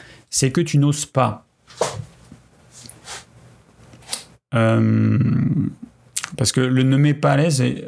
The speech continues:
je, au début, j'avais cru comprendre que peut-être que c'est parce que, euh, tout ce gras t'écœurait. Mais a priori, c'est que tu n'oses pas parce que t'as un problème au niveau du foie.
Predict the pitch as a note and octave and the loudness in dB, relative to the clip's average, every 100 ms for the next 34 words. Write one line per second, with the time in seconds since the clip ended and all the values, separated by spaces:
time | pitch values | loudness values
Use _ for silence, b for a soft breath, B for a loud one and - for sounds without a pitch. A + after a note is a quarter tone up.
0 | F3 C3 A#2+ A2+ A2+ C3 A#2+ B2+ D#3+ C3+ | -4 0 2 2 2 2 2 4 4 4
1 | A#2 A#2 - - E3+ D#3+ C#3+ D#3 F#3 F3 | 2 0 -2 -2 0 2 0 0 0 0
2 | D#3 D#3 D3+ C#3 D#3+ F#3 - D#3+ E3 D3+ | 0 0 0 0 2 0 0 0 0 0
3 | C3 B2 - D#3 E3 D3+ B B B B | 0 0 -2 0 0 -2 B B B B
4 | B - C#3+ A#2+ A2+ A2 A2 A2 A2+ A2+ | B -4 0 2 4 4 2 2 2 0
5 | - B2 - C3 C#3 B2 B2+ D3+ C#3+ - | -2 -4 -2 0 2 2 2 0 0 0
6 | C3+ B2+ A2+ - B B B B - A2+ | 2 2 -2 -6 B B B B -4 0
7 | A2+ A2 A2 - - _ _ _ _ _ | 2 4 2 -4 -10 _ _ _ _ _
8 | _ - C3 A#2+ - D3 C#3 E3+ - D3 | _ 0 0 0 0 2 2 0 0 0
9 | C3 - A2+ A#2+ D#3+ D3+ - D3 F3 - | 0 0 0 2 2 0 0 0 0 0
10 | A#2 B2 A#2+ A#2 A2+ - C#3+ C#3 C3+ B2+ | 0 0 0 0 0 0 0 2 2 2
11 | A#2+ A2+ A2 G#2+ - D3+ G#3 | 2 2 2 0 2 0 0